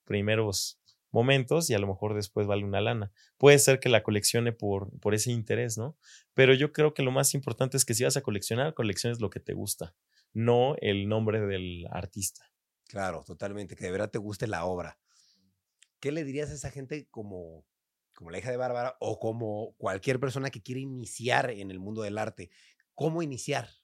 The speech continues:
Speaker 1: Pues,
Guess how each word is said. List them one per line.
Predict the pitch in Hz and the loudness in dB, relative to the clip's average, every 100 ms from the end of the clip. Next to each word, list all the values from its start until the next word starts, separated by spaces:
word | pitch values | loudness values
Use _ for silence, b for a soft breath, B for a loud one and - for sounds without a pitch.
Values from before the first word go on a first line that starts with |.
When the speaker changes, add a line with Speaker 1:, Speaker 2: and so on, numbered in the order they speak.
| _ _ _ - - - _ _ _ _ _ _ - - _ _ | _ _ _ -14 -14 -14 _ _ _ _ _ _ -20 -20 _ _
Speaker 1:
Pues, | 131 123 - - - | 6 8 8 6 -2